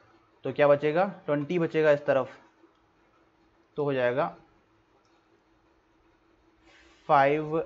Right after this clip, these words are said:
एक्स, ये आप direct कर सकते हैं, ठीक है, ऐसा कुछ इसमें टफ नहीं है। Five X is equals to direct मैंने कर दिया है twenty। Suppose, suppose नहीं, यहाँ पर अगर आप y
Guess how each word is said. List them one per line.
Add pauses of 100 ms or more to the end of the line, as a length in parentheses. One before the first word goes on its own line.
(640)
एक्स, (1400)
ये
आप
direct
कर
सकते
हैं,
ठीक
है,
ऐसा
कुछ
इसमें
टफ
नहीं
है।
Five
X
is
equals
to
direct
मैंने
कर
दिया
है
twenty। (580)
Suppose, (640)
suppose
नहीं,
यहाँ
पर
अगर
आप
y